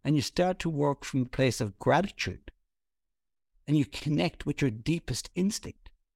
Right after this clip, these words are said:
your deepest instinct is where that unknown force is alive every moment. Call it God, call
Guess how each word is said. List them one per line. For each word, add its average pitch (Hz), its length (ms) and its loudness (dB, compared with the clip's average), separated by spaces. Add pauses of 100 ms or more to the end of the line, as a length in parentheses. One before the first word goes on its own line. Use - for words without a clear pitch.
(680)
your 143 180 2
deepest 165 680 -2
instinct 143 500 0
is 123 160 0
where 143 160 4
that 127 240 0 (160)
unknown 156 800 0
force 131 600 -4
is 117 160 -2
alive 120 440 4
every 117 220 2
moment. 104 400 2
Call 113 220 2
it 110 120 -4
God, 147 380 4
call 113 280 -2